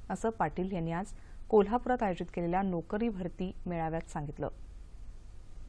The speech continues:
सुमारे दोनशे कंपन्यांनी आयोजित केलेल्या या मेळाव्याला सोळा हजार बेरोजगार युवक उपस्थित होते.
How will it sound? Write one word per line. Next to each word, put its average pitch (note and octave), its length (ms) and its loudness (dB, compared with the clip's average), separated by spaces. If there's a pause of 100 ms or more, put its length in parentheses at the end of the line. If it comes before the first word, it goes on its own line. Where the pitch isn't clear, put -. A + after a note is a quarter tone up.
(920)
सुमारे D4 320 6
दोनशे A#3+ 400 6
कंपन्यांनी A#3 480 6
आयोजित F#3+ 280 2
केलेल्या G3+ 260 4
या G3 60 4
मेळाव्याला F#3+ 480 2 (160)
सोळा A3 320 4
हजार G#3+ 320 4
बेरोजगार F3+ 640 2
युवक F3+ 280 -2
उपस्थित F#3 440 0
होते. A3 220 -2